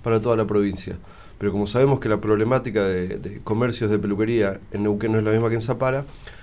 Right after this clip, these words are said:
él mismo nos dejó en claro que si el gobernador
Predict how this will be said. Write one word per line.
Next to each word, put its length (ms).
él 120
mismo 240
nos 120
dejó 280
en 120
claro 440
que 420
si 200
el 80
gobernador 600